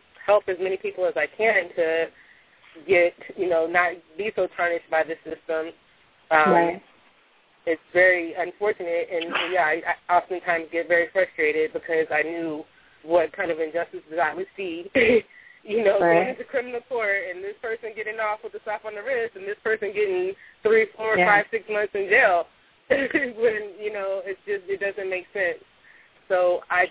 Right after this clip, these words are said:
Speaker 1: try to advocate. I would like to get more into politics, too, so that can be a voice towards
Speaker 2: Right.
Speaker 1: politicians to see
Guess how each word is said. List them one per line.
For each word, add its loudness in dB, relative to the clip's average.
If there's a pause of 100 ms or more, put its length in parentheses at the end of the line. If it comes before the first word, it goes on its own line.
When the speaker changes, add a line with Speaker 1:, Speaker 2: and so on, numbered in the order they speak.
Speaker 1:
try 6
to -4 (100)
advocate. 0
I 4
would -4
like 2
to -10
get -6
more -2
into -8
politics, -2 (140)
too, -4
so -10
that 2
can -6
be -2
a 4
voice 0 (760)
towards 0
Speaker 2:
Right. 6
Speaker 1:
politicians -4 (140)
to -14
see -14